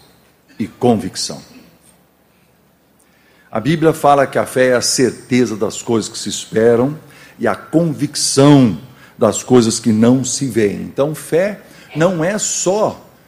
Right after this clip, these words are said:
um componente do início do meu relacionamento com Deus, né? "Pela graça sois salvos mediante a fé."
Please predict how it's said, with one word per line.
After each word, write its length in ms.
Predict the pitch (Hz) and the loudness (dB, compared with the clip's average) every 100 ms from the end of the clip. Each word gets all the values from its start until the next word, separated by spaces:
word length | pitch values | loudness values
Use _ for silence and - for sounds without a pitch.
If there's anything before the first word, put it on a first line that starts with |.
| _ _ - | _ _ -2
um 140 | 151 | -2
componente 1120 | - 151 143 - 120 113 131 180 170 - - | 4 4 4 2 2 4 4 4 2 -2 -6
do 160 | 113 135 | -2 -2
início 480 | 131 143 220 - 127 | 0 2 2 0 -2
do 120 | 127 | 2
meu 220 | 131 143 | 4 4
relacionamento 840 | 120 120 107 123 113 110 123 117 | 2 0 0 0 0 2 2 0
com 200 | - 107 | -6 -4
Deus, 420 | 101 117 101 85 | 2 4 4 0
né? 180 | 87 117 | -6 -6
"Pela 240 | 139 113 98 | -4 -4 -2
graça 400 | 104 131 135 98 | 0 0 0 -4
sois 220 | 110 90 | -8 -6
salvos 300 | 107 104 92 | -4 -4 -4
mediante 440 | 101 92 92 82 | -8 -6 -8 -8
a 40 | 78 | -14
fé." 320 | - - | -12 -12